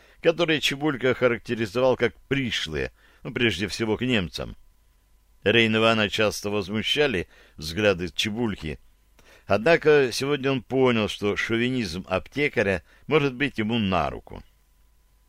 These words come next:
"Прокляли тебя, гадостные немцы!" — повторил со злостью Ахиллес Чебулька. "Ты, наверное, слыхал об этом?" "Ха, не мог не слышать.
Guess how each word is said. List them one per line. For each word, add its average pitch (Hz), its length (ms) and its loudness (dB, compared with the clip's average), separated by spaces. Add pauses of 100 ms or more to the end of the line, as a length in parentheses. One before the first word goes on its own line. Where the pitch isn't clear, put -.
(380)
"Прокляли 127 800 2
тебя, 120 340 0
гадостные 117 680 0
немцы!" — 117 640 -4 (380)
повторил 107 440 0
со 104 160 -4
злостью 98 560 -2 (280)
Ахиллес 117 840 -4
Чебулька. 107 560 -6 (680)
"Ты, 107 180 2
наверное, 120 560 2
слыхал 117 420 2
об 123 120 2
этом?" 92 340 -2 (380)
"Ха, 113 300 0 (300)
не 165 100 0
мог 160 360 4
не 131 140 0
слышать. 120 580 2